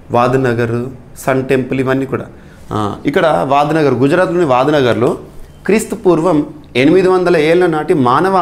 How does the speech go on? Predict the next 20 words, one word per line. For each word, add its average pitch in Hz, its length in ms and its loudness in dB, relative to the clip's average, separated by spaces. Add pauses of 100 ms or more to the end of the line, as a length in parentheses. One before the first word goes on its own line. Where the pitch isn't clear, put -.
ఆనవాళ్ళు 160 400 0 (100)
ఇటీవల 147 240 -2 (100)
బయటపడ్డాయంట. 120 680 -4 (720)
So, 143 60 0 (140)
గుజరాత్లోని 190 560 2 (100)
వాద్ 147 300 2
నగర్లో 131 360 0 (140)
క్రీస్తు 185 340 -2
పూర్వం 180 280 2 (180)
ఎనిమిది 180 240 2
వందల 185 240 2 (500)
సంవత్సరం 180 580 0
నాటి 165 300 2
మానవ 147 400 2
ఆవాస 185 540 2
ఆనవాళ్ళు 156 720 2 (340)
బయటపడ్డాయి. 139 640 0 (460)
ఈ - 160 0 (120)
ఐఐటికి 202 420 2
సంబంధించి 120 600 0